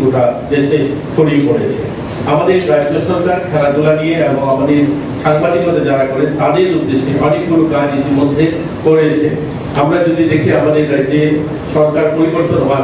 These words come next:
পর, দু হাজার আঠারো সালে যে সরকার পরিবর্তন, সেই সরকার পরিবর্তন হওয়ার পর অনেকগুলো নীতি পরিবর্তন হয়েছে আমাদের এই স্পোর্টস, আহ, সাংবাদিকতা বা সাংবাদিকতা যারা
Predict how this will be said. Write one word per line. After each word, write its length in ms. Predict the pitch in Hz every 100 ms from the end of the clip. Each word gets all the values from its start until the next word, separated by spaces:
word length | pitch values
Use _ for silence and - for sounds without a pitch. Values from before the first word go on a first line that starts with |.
| -
পর, 180 | 151 151
দু 80 |
হাজার 260 | 151 151 151
আঠারো 400 | 143 139 151 147 147
সালে 340 | 143 139 135 127 - 139
যে 120 | 147 151
সরকার 380 | 143 143 151 151
পরিবর্তন, 560 | 147 139 147 160 190 190
সেই 120 | 156 143
সরকার 300 | 139 147 143
পরিবর্তন 460 | 151 143 151 147 143
হওয়ার 240 | 147 151 147
পর 340 | 160 - - - - -
অনেকগুলো 520 | - 214 208 202 202 170
নীতি 260 | 165 - 185
পরিবর্তন 520 | 185 160 160 156 151 143
হয়েছে 460 | 139 139 - 131
আমাদের 300 | 135 135 135
এই 220 | 135 143 269
স্পোর্টস, 840 | - - - - 339 359 359 349 -
আহ, 340 | 135 127 127 127
সাংবাদিকতা 640 | 151 135 139 147 151 151
বা 280 | - 151 151 151
সাংবাদিকতা 640 | 147 143 147 156 156 151
যারা 260 | 143 135